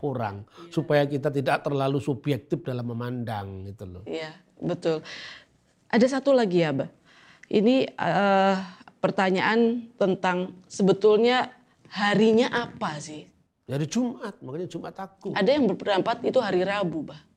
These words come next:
Speaker 1: Begini, secara gramatika, teks Alkitab itu bisa aja ditafsirkan karena, eh, kalau hitung-hitungan nggak genep tiga hari tiga malam loh kan.
Speaker 2: Hmm.
Speaker 1: Kita lihat cara menghitung abad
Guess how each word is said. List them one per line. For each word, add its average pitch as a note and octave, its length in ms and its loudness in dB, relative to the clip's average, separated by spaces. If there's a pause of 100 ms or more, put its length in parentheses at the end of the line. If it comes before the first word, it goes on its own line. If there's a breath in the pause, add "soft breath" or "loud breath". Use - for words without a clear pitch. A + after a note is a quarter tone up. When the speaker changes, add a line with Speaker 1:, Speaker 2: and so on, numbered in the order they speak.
(380)
Speaker 1:
Begini, A2 760 -4 (460 soft breath)
secara D3+ 640 0
gramatika, A#2+ 1200 -4 (220)
teks C3+ 180 -6
Alkitab C3 560 -4
itu C#3 240 -4
bisa A2+ 400 -8
aja A2+ 240 -6
ditafsirkan B2 960 -10 (400 soft breath)
karena, C3 640 -2 (480)
eh, G#2+ 400 -8 (420)
kalau C3 220 -6
hitung-hitungan C#3+ 1200 -4
nggak B2 240 -10
genep C3 340 -6
tiga B2 300 -6
hari B2+ 80 -6
tiga B2 240 -8
malam A#2+ 420 -6
loh A#2+ 80 -8
kan. A2+ 220 -10
Speaker 2:
Hmm. - 320 -20
Speaker 1:
Kita A3 240 -8
lihat G#3 240 0
cara F3 240 0
menghitung F3 400 2
abad D#3+ 180 -2